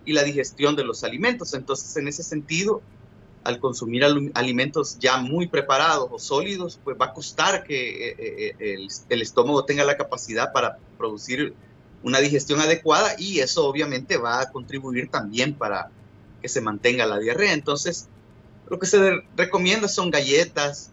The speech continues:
tal vez galletas saladas, eh, frutas, verduras, pero hacerlo en una medida normal. Recordemos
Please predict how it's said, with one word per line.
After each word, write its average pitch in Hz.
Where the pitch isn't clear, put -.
tal 113
vez 120
galletas 120
saladas, 127
eh, 101
frutas, 131
verduras, 127
pero 190
hacerlo 175
en 165
una 170
medida 147
normal. 143
Recordemos 147